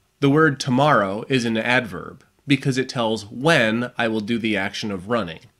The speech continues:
right? It modifies the action of run by telling when. And it's one word, so it's just an adverb. In the sentence,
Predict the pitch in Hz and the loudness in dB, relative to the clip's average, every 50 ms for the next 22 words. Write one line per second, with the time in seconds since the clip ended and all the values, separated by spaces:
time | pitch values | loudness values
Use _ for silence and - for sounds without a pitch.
0 | _ _ _ _ _ _ _ _ _ - 101 113 127 131 113 107 104 104 113 113 | _ _ _ _ _ _ _ _ _ -4 -2 -2 -2 -2 -4 -6 -4 -2 0 2
1 | 123 127 120 - 131 120 113 110 101 110 110 107 107 107 107 - - 110 95 82 | 2 2 2 2 2 2 2 0 0 0 0 0 0 -2 -2 -4 -4 -4 -4 -6
2 | 90 95 104 110 127 143 156 170 180 170 _ - 104 - - - 117 110 107 104 | -4 -4 -2 0 0 0 -2 -4 -6 -8 _ -8 -8 -6 -6 -6 -6 -4 -4 -4
3 | 98 95 101 87 78 76 - - - - _ _ _ _ _ _ _ _ _ _ | -6 -6 -6 -8 -8 -12 -16 -18 -20 -20 _ _ _ _ _ _ _ _ _ _
4 | _ _ - 139 135 143 139 - 123 120 123 123 123 117 110 110 104 101 104 101 | _ _ -2 0 0 0 0 0 -2 -2 0 0 0 0 0 -2 -2 -2 -4 -4
5 | - 110 101 - - - 117 - - 104 92 87 87 85 76 78 - - - _ | -4 -6 -6 -4 -4 -4 -4 -4 -6 -8 -8 -8 -10 -12 -14 -16 -18 -18 -20 _
6 | _ _ _ _ _ _ _ _ _ _ _ _ _ _ _ _ _ _ - 151 | _ _ _ _ _ _ _ _ _ _ _ _ _ _ _ _ _ _ 2 4
7 | 160 165 147 147 156 143 135 - 135 120 113 - | 6 6 6 6 4 4 4 2 0 -2 -4 -6